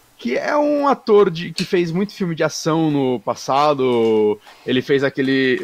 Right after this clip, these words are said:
me lembraram, inclusive, no Grupo dos Patrões, eu não lembrava que era ele, um filme que chamava Esporte Sangrento, que eu amava, que é um filme de capoeira, e eu fiz capoeira quando era criança, então,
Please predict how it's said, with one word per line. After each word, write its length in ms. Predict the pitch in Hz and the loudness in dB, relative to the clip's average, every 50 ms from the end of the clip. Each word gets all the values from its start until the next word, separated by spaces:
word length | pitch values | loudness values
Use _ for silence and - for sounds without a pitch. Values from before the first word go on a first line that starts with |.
| 123 139 | -4 -2
me 160 | - 160 185 | 2 2 4
lembraram, 560 | 190 190 185 175 156 156 160 160 165 165 170 156 - - - _ | 4 4 4 2 2 2 4 4 4 4 2 2 -4 -12 -18 _
inclusive, 260 | - 131 127 135 139 | -10 -6 -4 -2 -2
no 80 | 135 131 | -2 -2
Grupo 180 | 135 135 123 | -4 -4 -4
dos 120 | 139 139 - | -6 -6 -4
Patrões, 380 | 139 127 - - 127 131 127 | -4 -4 -4 -2 -4 -4 -4
eu 60 | 123 117 | -4 -4
não 120 | 143 190 | -2 -2
lembrava 320 | 247 233 185 180 165 165 | -2 -2 0 0 0 0
que 80 | 160 - | 0 0
era 140 | 147 135 127 | -2 0 0
ele, 280 | 127 127 135 135 127 - _ - _ _ _ _ _ | 2 2 0 0 -2 -6 _ -18 _ _ _ _ _
um 80 | - 143 | -6 -6
filme 220 | 127 - 156 151 151 | -4 -2 -2 -2 -2
que 60 | - | 0
chamava 260 | - 156 139 139 143 | 0 0 2 2 2
Esporte 440 | 143 - - - - - - 175 - | 0 -2 -4 -4 -4 -4 -2 -2 -4
Sangrento, 500 | - 175 151 131 127 135 147 160 - - | -4 -4 -2 -2 -2 -2 -2 -4 -6 -10
que 80 | _ - | _ 0
eu 60 | 147 | 0
amava, 540 | 147 143 131 123 135 143 135 135 147 156 151 - _ _ _ _ _ _ _ _ | 0 2 2 2 2 0 0 0 -4 -4 -4 -8 _ _ _ _ _ _ _ _
que 200 | - 147 143 139 | -4 -2 0 0
é 60 | 131 | 0
um 140 | 139 143 139 | 0 -2 -4
filme 260 | - - 151 143 143 | -6 -6 -6 -4 -4
de 100 | 139 135 | -6 -4
capoeira, 440 | - 156 147 - 160 147 143 147 135 | -4 -4 -4 -2 0 0 2 2 2
e 40 | 123 | 0
eu 60 | 113 | 0
fiz 160 | - - - | -2 -6 -10
capoeira 420 | - 127 - - 143 139 127 120 127 | -10 -10 -6 -4 -2 -2 -2 -2 -2
quando 160 | - 127 117 | -4 -4 -4
era 100 | 117 120 | -4 -4
criança, 480 | - - 120 117 117 135 143 - - 127 | -4 -4 -4 -4 -4 -4 -6 -6 -8 -10
então, 400 | 117 104 - 123 117 117 117 113 | -8 -6 -6 -6 -4 -6 -8 -8